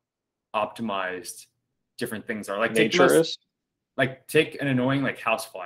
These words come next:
Speaker 1: right? Like, its shell is, like, super lightweight, and it's, like, the size of its stomach, and, like, the food it eats, and, like, all these things are, like, highly optimized for the life it's gonna live. Like,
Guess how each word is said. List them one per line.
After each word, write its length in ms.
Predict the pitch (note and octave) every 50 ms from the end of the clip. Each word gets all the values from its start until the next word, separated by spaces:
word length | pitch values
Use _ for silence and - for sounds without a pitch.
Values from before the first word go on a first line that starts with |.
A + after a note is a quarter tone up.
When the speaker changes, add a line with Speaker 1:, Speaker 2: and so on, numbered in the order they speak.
| E2+
Speaker 1:
right? 220 | F2+ G2+ A#2+ A#2+ - -
Like, 300 | A2+ G#2+ G2 - - _ _ _ _ _ _ _ _ _ _ _ _ _ _ _ _ _ _ _ _ _ _ _ _ _ _ _ -
its 160 | A#2+ A#2 -
shell 340 | - - - A#2+ A#2+ A#2+ A2
is, 160 | G2 F#2 -
like, 240 | G#2+ F#2 - - _ _ _
super 340 | - - D#3 C#3+ C3+ C#3 B2
lightweight, 500 | G#2+ A2+ A2+ - - A2 G#2 G2 - - -
and 100 | G#2 G#2
it's, 160 | G2+ - -
like, 160 | A2 F#2+ - - _ _ _ _ _ _ _ _ _ -
the 80 | A#2 A2
size 340 | - - B2+ B2+ C3 A#2
of 40 | A2+
its 140 | A2 - -
stomach, 380 | - - C3 A#2+ A2 F#2+ F#2 - - -
and, 160 | A2 G#2+ G#2+
like, 260 | G#2 G2 - - _ _ -
the 60 | A2+
food 280 | - - C#3+ C#3+ C3 C3
it 80 | A#2+
eats, 340 | - B2+ A2+ G2+ - - - -
and, 160 | G#2 G#2 G2+ G2+
like, 240 | F#2+ F2+ - - _ _ _ _ _ _ _ _ _ _ _ _ _ _ _
all 160 | - B2+ D3+
these 180 | E3+ F#3 E3 -
things 220 | - F#3 G3+ F#3
are, 60 | D#3+ C3+
like, 140 | A#2+ -
highly 400 | - - - A#2+ C3 D3+ E3 D#3+
optimized 520 | A#2+ A#2 C3+ C3+ - C#3+ D3+ D#3 D#3+ D3+ -
for 120 | - B2+
the 80 | A2+ A2
life 220 | G#2+ G#2+ G#2+ -
it's 120 | A2+ - -
gonna 180 | A2+ G#2 G2
live. 220 | G2 G2 F2+ E2 - -
Like, 160 | G#2 G2 -